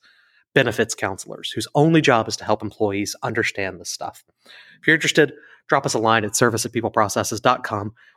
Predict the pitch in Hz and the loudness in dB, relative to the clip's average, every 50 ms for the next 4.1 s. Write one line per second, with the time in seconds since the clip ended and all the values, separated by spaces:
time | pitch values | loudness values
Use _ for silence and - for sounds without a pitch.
0 | _ _ 127 123 120 117 113 - - 107 113 - - 107 98 - - 104 - 104 | _ _ 2 2 4 4 2 0 -4 -8 -4 -2 0 0 0 -2 -4 -6 -6 -4
1 | 101 98 92 - - 113 110 110 98 - 95 90 120 113 - 101 98 - - 117 | -4 -4 -4 -4 -4 -4 -2 -4 -4 -6 -8 -6 -6 -6 -6 -8 -16 -14 -12 -12
2 | 110 107 95 - 98 101 123 135 139 - 156 143 135 - _ _ _ _ - _ | -12 -12 -14 -18 -8 -4 -2 -2 0 0 -2 -2 -2 -4 _ _ _ _ -20 _
3 | _ - 110 107 107 107 - - 101 110 107 98 - 107 107 107 - - 165 175 | _ -12 -8 -6 -4 -6 -6 -4 -4 -4 -4 -2 -4 -4 -6 -4 -2 0 2 2
4 | 190 190 | 2 0